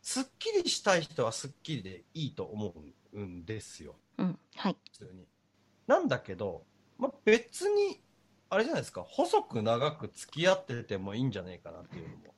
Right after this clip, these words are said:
Speaker 1: あるんですよね。
Speaker 2: <laughs> はい。
Speaker 1: 私的にはですよ。
Speaker 2: はい。
Speaker 1: だから、まあ、元々はだって、あれじゃないですか。まあ、そういうことじゃないですか。
Speaker 2: はい。
Speaker 1: そういうお付き合いなわけですよね。
Speaker 2: うん。
Speaker 1: ということで、まあ、その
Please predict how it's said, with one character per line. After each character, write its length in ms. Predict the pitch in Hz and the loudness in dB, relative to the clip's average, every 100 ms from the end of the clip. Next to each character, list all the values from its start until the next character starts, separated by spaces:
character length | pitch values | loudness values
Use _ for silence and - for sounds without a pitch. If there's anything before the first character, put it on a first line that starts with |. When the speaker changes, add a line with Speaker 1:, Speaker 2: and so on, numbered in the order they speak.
| - | -4
Speaker 1:
あ 100 | 113 | 4
る 80 | 233 | 4
ん 60 | |
で 220 | 233 - | 4 0
す 80 | - | -10
よ 60 | - | -14
ね。 60 | - - | -8 -8
Speaker 2:
<laughs> 120 | - - | 4 8
は 80 | |
い。 200 | 233 - - - _ _ - | 8 6 0 -14 _ _ 0
Speaker 1:
私 360 | 135 165 180 - | 2 2 0 -2
的 180 | 143 | 0
に 60 | 143 | 2
は 60 | 90 | 0
で 60 | |
す 80 | - | -4
よ。 160 | 117 - | -12 -6
Speaker 2:
は 160 | 262 233 | 2 2
い。 80 | - _ _ _ _ - | 0 _ _ _ _ -12
Speaker 1:
だ 100 | 190 | -4
か 180 | 156 139 | -2 -2
ら、 140 | 120 | -2
ま 140 | 160 | 2
あ、 60 | 127 | 4
元 320 | 135 190 262 | 6 8 8
々 260 | 269 294 381 | 8 6 6
は 140 | 233 | 4
だ 100 | 139 | 2
っ 80 | 135 | 0
て、 240 | 104 85 - - 170 | -4 -6 -12 2 8
あ 100 | 170 | 8
れ 60 | |
じ 60 | - | 6
ゃ 60 | |
な 140 | - 113 | 0 -2
い 20 | |
で 80 | 98 | -4
す 120 | - | -12
か。 120 | - - - | -16 -10 -6
ま 60 | |
あ、 20 | 123 | -2
そ 220 | - 226 | 4 4
う 60 | |
い 60 | 233 | 4
う 60 | 233 | 2
こ 100 | 233 | 0
と 140 | 165 | -2
じ 80 | - | -6
ゃ 40 | |
な 60 | 92 | -14
い 40 | |
で 40 | - | -18
す 80 | |
か。 180 | - - - - | -20 -20 -20 4
Speaker 2:
は 180 | 311 | 8
い。 100 | 220 254 | 8 6
Speaker 1:
そ 200 | 220 262 | 4 6
う 40 | |
い 60 | 285 | 6
う 80 | 269 | 4
お 120 | 180 | 2
付 100 | - _ | -2 _
き 60 | 220 | 6
合 40 | |
い 40 | 139 | 6
な 60 | |
わ 60 | 107 | 2
け 100 | 95 | -2
で 80 | 90 | -10
す 80 | 87 | -2
よ 80 | 87 | 0
ね。 220 | 98 - - | 0 -4 0
Speaker 2:
う 60 | |
ん。 300 | 196 190 175 - - - | 2 2 0 -8 -8 0
Speaker 1:
と 60 | |
い 40 | 285 | 4
う 60 | |
こ 100 | 269 | 4
と 160 | 180 127 | 4 6
で、 260 | 156 123 135 | 6 6 6
ま 120 | 143 | 4
あ、 40 | |
そ 120 | 151 | 6
の 260 | 147 139 | 2 2